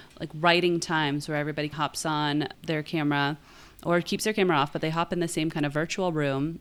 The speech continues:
and say, "Okay, we're writing for twenty minutes, twenty-five minutes." And then we'll have some chat time, some water cooler time. 'Cause I think that's something that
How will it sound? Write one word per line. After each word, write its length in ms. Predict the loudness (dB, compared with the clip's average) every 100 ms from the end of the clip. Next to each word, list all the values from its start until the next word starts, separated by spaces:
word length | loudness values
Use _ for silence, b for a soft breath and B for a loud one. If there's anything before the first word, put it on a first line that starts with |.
| -2
and 580 | 0 2 2 2 0 -2 -8
say, 180 | -4 -2
"Okay, 220 | 2 2
we're 160 | 2 2
writing 340 | 2 2 -2
for 300 | -4 -6 -6 -10
twenty 220 | -6 -2
minutes, 300 | 0 -2 -4
twenty-five 340 | -4 -4 -4 -4
minutes." 380 | -4 -4 -10 -16 -20 -20 -20 -20 -20 -16 -2
And 120 | 4
then 100 | 6
we'll 80 | 6
have 160 | 4 2
some 140 | 2
chat 240 | 4 2 2
time, 420 | 0 0 -2 -4
some 220 | -4 -2
water 240 | 0 0 0
cooler 260 | 0 -2
time. 360 | -2 -2 -4 -6 B B B B
'Cause 80 | 2
I 60 |
think 180 | 2 2
that's 180 | 0 0
something 380 | 0 2 4 4
that 360 | 2 0 -6